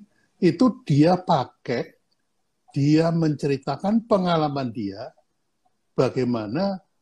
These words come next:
pengalaman dia memakai. Nah, itulah yang disebut testimoni. Ya, testimoni. Jadi, kalau dilihat dari, eh, peringkat, eh, ininya, pengaruhnya, itu justru yang, eh, ini,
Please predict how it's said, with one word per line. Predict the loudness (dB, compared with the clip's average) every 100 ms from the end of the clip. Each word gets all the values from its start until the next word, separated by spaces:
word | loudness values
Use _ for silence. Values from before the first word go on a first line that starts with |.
| _
pengalaman | -6 -4 -2 -2 -2 -2
dia | -2
memakai. | -2 -4 -8 -10 -10 -8 -8
Nah, | -10 -6 0
itulah | 0 0 0 2 2
yang | 0
disebut | -2 0 -2
testimoni. | -2 -2 0 0 -2 -6 _ _ _ _ _ _ _
Ya, | -4 -4 -4 _ _ _ _
testimoni. | -6 0 4 4 2 0 -8 _ _ _ 0
Jadi, | 4 4 4 2 2
kalau | 0 0 0 -4
dilihat | -4 0 0 -2
dari, | -4 -4 -4 -4 -6 -10 _ _ _ _ -10
eh, | -6 -6
peringkat, | -4 -2 0 -2 0 -2 -4 _ -18 -18 -18 _
eh, | -2 0 0 0
ininya, | 0 2 0 -4 -8 _ _ _ _ 0
pengaruhnya, | 4 4 2 0 0 -4 -8 -14 _ _ -10
itu | -8 -6
justru | -4 -4 -2 0
yang, | 2 0 -6 _ _ _ _ _ -8
eh, | -6 -2
ini, | -2 -4